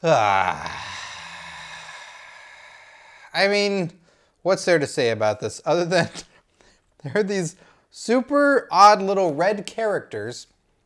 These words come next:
on this that, <laughs> uh, have glasses and, um, crazy Jack Nicholson eyebrows and teeth, and they are craving the seasoned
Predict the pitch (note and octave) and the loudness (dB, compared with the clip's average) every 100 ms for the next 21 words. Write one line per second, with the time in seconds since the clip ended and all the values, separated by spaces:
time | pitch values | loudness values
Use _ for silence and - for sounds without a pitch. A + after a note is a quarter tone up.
0 | _ - C#3 C#3 C3 C3+ - - _ _ | _ -2 0 2 0 -4 -6 -18 _ _
1 | _ B2+ C3+ C#3 - C3+ - - E3 - | _ 2 2 2 -4 -10 -10 -10 -12 -14
2 | - - A#2+ _ C#3+ C3+ B2+ - C#3 D#3 | -20 -20 -20 _ 2 4 2 0 0 0
3 | B2+ C3+ D3+ A#3+ B3 E4 D#4+ C4+ - _ | 0 2 2 2 0 -4 -4 -6 -14 _
4 | _ _ _ _ - C#3+ D3 C#3 C3 C3 | _ _ _ _ -8 -4 -2 -2 0 0
5 | B2+ A#2 G2+ _ _ _ _ _ - A3 | 0 -4 -10 _ _ _ _ _ 2 2
6 | B3+ A#3 A3 D3 F#3 G3+ G3+ G#3 G3 F#3 | 4 0 -2 2 2 2 0 -2 -2 0
7 | D#3+ D#3+ D#3+ A#2+ G#2+ A#2+ - _ _ _ | 2 2 2 2 2 -2 -8 _ _ _
8 | _ _ _ _ _ - C3+ C3 A#2+ - | _ _ _ _ _ -12 -6 -4 -4 -2
9 | E3 A3 - - _ _ _ - C#3+ D3+ | -2 -2 -10 -20 _ _ _ -12 -8 -4
10 | D3 B2+ - - D#4 D4+ F#3 D3 E3+ E3 | -2 -2 -2 2 2 2 0 -2 -4 -8
11 | _ _ _ D#3+ E3 - A3 F#3 G#3 C#3+ | _ _ _ -6 -4 -4 -2 -2 -2 -4